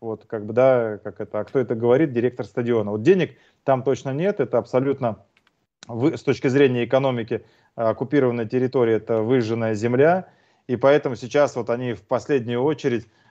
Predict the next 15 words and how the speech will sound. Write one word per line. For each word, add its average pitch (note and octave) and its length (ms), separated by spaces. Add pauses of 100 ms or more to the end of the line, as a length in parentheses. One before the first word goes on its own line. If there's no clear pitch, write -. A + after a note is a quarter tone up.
(140)
э, A2 1300 (120)
даже A#2+ 460 (240)
согласились C3 760
на A#2 140
какое-то B2+ 420
более A#2 380
тесное, A#2 680 (280)
э, A2+ 340
партнёрское A#2+ 640
сотрудничество A#2+ 720
с - 100
лояльными A#2+ 580
им B2 400
криминальными A#2 640
лидерами, C3 500